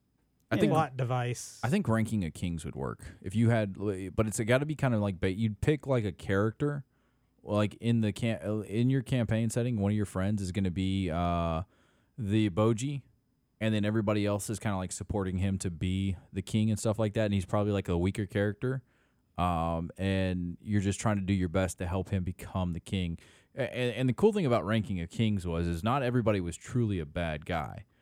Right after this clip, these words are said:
Speaker 2: Mm-mm.
Speaker 1: Most people were just chaotic good. You know, they were just, they either had a bad s-, bad story or they were just trying to do the right thing, and bad things happened. So
Speaker 2: See, I think Ranma might be fun. Uh, Ranma, where everybody's a,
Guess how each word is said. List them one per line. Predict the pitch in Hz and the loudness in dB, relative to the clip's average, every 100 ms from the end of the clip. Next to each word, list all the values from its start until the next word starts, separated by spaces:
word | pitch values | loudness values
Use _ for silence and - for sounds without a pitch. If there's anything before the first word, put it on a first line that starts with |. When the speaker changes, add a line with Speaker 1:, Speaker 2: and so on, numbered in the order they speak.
| 151 | -10
Speaker 2:
Mm-mm. | 143 131 | -8 4
Speaker 1:
Most | 113 113 | 6 6
people | 131 104 | 4 -2
were | 104 | 0
just | 92 87 | -2 -4
chaotic | - 95 82 69 - | -2 0 0 -4 -6
good. | 92 76 50 - - | -4 -4 -6 -14 -14
You | - | -6
know, | 92 87 | -2 0
they | 90 | 0
were | 87 | -2
just, | 95 - _ - | -4 -6 _ -10
they | 92 92 101 | -6 0 2
either | 107 98 | 4 2
had | 95 85 | 0 0
a | |
bad | 80 98 101 87 | 2 4 2 0
s-, | - | -8
bad | 101 104 104 92 | 0 2 2 0
story | - 104 104 104 107 104 | 0 2 4 2 0 -2
or | 87 90 90 87 87 | -4 -4 -2 -2 -2
they | 92 | -2
were | 92 | -2
just | 87 92 | -2 -4
trying | - 92 | -4 -2
to | 87 | -2
do | 90 | -4
the | 87 | -4
right | 85 80 - | -4 -4 -6
thing, | 80 65 - - _ | -6 -6 -8 -14 _
and | 92 82 | -8 -6
bad | 82 78 | -4 -6
things | 73 76 | -8 -10
happened. | - 64 - 57 | -10 -12 -12 -10
So | - 175 | -6 -4
Speaker 2:
See, | |
I | 196 262 | -2 -2
think | 311 165 | -2 -6
Ranma | 143 151 190 170 139 | -2 2 2 2 -2
might | 139 139 | -6 -8
be | 131 | -8
fun. | 135 131 123 - _ _ _ _ - | -6 -6 -6 -10 _ _ _ _ -2
Uh, | 156 151 143 | 2 4 4
Ranma, | 143 185 220 226 | 6 6 8 6
where | 190 | 6
everybody's | 185 185 226 247 254 214 | 4 2 6 6 6 4
a, | 196 | 2